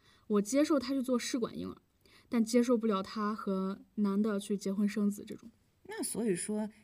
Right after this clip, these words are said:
Speaker 2: 你现在的话，其实对这个女生和女生的感情还是很充满期待的。嗯，也许说你现在对以后的一个生活的话，还没有准备好。
Speaker 1: 对，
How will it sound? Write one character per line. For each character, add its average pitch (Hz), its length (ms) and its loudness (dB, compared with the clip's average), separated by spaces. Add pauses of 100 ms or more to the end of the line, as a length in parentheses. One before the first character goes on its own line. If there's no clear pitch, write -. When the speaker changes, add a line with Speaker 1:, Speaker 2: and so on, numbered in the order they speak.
(100)
Speaker 2:
你 175 180 -2
现 254 320 -4
在 254 200 -4
的 202 120 0
话， 190 280 -4
其 196 260 -4
实 175 320 -2
对 180 260 0
这 180 280 -2
个 170 260 -4
女 160 160 -4
生 190 220 -4
和 190 120 -4
女 180 140 0
生 180 180 -4
的 180 80 -2
感 151 240 -8
情 170 160 -4
还 156 140 -8
是 170 140 -6
很 143 180 -8
充 208 220 -2
满 160 200 -2
期 - 220 -8
待 202 260 0
的。 151 220 -8 (440)
嗯， 160 240 -2
也 160 140 -2
许 170 140 -6
说 165 260 -6
你 156 140 -6
现 160 240 -8
在 151 320 -6
对 151 480 -4 (440)
以 156 140 -8
后 214 280 -6
的 156 320 -2
一 160 140 -6
个 165 340 -4
生 220 260 -4
活 165 160 -6
的 160 100 -4
话， 160 220 -4
还 160 160 -6
没 190 100 4
有 208 140 0
准 156 180 -8
备 208 120 -2
好。 - 480 -10 (400)
Speaker 1:
对， 233 320 -6